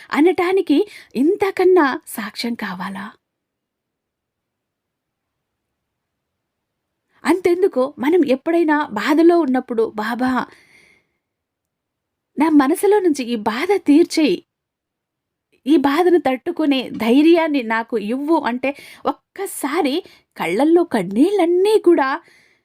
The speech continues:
ఇంకిపోతాయి. గమనించారా ఎప్పుడైనా? మనసులో కొండంత బాధ ఉన్నా కూడా ఆ బాధ అంతా ఎవరో చెయ్యి పెట్టి తీసేసినట్టు మనసు ఒక్కసారి అలా ప్రశాంతంగా ఉండిపోతుంది. ప్రశాంతత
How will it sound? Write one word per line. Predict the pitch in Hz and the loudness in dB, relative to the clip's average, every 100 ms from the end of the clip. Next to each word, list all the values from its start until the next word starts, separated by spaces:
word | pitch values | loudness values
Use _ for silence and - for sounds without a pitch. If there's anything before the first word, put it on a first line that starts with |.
| _ _ | _ _
ఇంకిపోతాయి. | 190 220 302 339 415 330 330 220 180 | -6 -2 0 2 0 0 -2 -2 -4
గమనించారా | 175 175 208 233 208 208 | -8 -6 -8 -6 -6 -6
ఎప్పుడైనా? | 185 - 214 214 | -6 -6 -8 -6
మనసులో | 190 190 277 349 330 | -4 0 0 2 2
కొండంత | 311 220 370 392 370 226 | 0 -4 -2 -4 -2 -6
బాధ | 175 269 349 | -6 -4 -2
ఉన్నా | 294 254 269 | 0 0 -2
కూడా | 269 247 262 - - - | -2 -4 -4 -12 -20 -10
ఆ | |
బాధ | 175 160 202 254 349 | -10 -6 -2 0 2
అంతా | 311 285 | 2 0
ఎవరో | 302 233 381 - 262 | 0 0 0 -2 -4
చెయ్యి | 233 370 | 0 0
పెట్టి | 294 262 - | 0 -6 -10
తీసేసినట్టు | - 277 311 330 285 262 226 208 285 - - - | -4 -4 -2 -2 0 -2 0 0 -2 -6 -20 -6
మనసు | 330 427 | -4 -2
ఒక్కసారి | - 294 - 370 330 359 - | -2 -4 -4 -6 -2 -2 -2
అలా | 262 | -6
ప్రశాంతంగా | - 226 233 214 - 226 349 392 349 320 285 262 _ _ _ - | -6 -8 -4 -6 -6 -4 -4 0 2 2 0 -2 _ _ _ -8
ఉండిపోతుంది. | 220 214 208 202 190 185 - _ _ _ _ _ _ _ _ _ _ _ _ _ - | -4 -2 -2 -2 -2 -2 -6 _ _ _ _ _ _ _ _ _ _ _ _ _ -12
ప్రశాంతత | 269 277 269 392 392 339 302 226 | -8 -2 0 2 0 2 0 -2